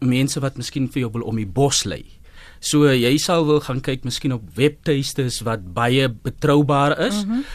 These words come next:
Speaker 1: eh, en 'n goeie reputasie het. So, ek sal sê, as 'n beginpunt, probeer om jouself te bemagtig deur te gaan kyk en nie net die eerste ding te vat wat, eh, beskikbaar is nie.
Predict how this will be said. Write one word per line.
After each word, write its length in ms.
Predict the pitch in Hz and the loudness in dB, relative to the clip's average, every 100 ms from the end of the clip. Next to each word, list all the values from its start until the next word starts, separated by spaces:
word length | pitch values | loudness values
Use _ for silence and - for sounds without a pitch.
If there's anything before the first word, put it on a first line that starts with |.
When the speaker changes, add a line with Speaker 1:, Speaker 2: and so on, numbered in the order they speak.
| - - | -12 -4
Speaker 1:
eh, 320 | 135 135 131 - | 0 2 2 0
en 100 | 147 | 0
'n 60 | 139 | 2
goeie 240 | 214 208 | 4 4
reputasie 680 | 156 147 127 135 127 113 80 | 4 0 -2 0 -2 -4 -10
het. 100 | 69 - - - | -12 -18 -20 -8
So, 140 | - 180 - | 2 2 4
ek 140 | 208 | 2
sal 120 | 262 | 0
sê, 200 | 226 202 - - | 0 -2 -2 -6
as 140 | 156 | -6
'n 60 | 160 | -4
beginpunt, 720 | 165 - 214 208 180 113 120 - - | -4 0 4 4 4 -2 -8 -10 0
probeer 600 | 160 107 135 147 156 143 | 0 2 4 6 6 4
om 160 | 120 | 0
jouself 460 | 120 123 - 110 - | -4 -4 -4 -4 -6
te 80 | 104 | -8
bemagtig 540 | 98 92 92 - - | -8 -8 -8 -10 -12
deur 240 | - 104 104 | -8 -8 -8
te 100 | 113 | -8
gaan 200 | 110 101 | -8 -4
kyk 280 | - 165 156 - | -2 -2 -2 -6
en 120 | 135 | -2
nie 100 | 151 | 0
net 240 | 151 139 135 | 2 0 -2
die 80 | - | -4
eerste 320 | 127 - 131 | -4 -2 -4
ding 220 | 107 101 | -4 -6
te 100 | 104 | -8
vat 280 | - 98 - | -8 -8 -6
wat, 140 | 101 - - - - - | -10 -10 -16 -18 -12 -6
eh, 280 | 107 101 95 | -4 -4 -4
beskikbaar 680 | 107 - 143 - 113 104 | -6 -2 -2 0 -2 -2
is 160 | 95 - | -6 -10
nie. 140 | 92 | -10